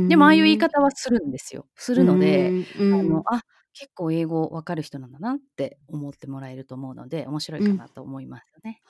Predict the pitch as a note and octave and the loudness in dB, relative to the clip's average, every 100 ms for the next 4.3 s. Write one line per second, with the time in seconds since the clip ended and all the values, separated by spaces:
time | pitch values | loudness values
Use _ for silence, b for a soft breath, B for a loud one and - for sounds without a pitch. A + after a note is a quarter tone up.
0 | B B _ - F#3 F3 E3+ _ _ F#3 | B B _ -4 -2 -2 -4 _ _ 2
1 | F3+ F3 G#3 B3 - C4 - C#4 C#4 - | 2 2 0 0 -4 -6 2 6 6 2
2 | - - G3 G3 F#3+ F#3+ F#3 F#3 F#3 F3+ | -8 -6 -2 0 0 0 2 2 2 0
3 | F3 F3+ F#3+ G#3 G#3 - G3+ G#3 F#3+ G#3+ | -2 0 2 2 0 -2 -2 -2 -2 -4
4 | A3+ - A#3+ | -4 -6 -4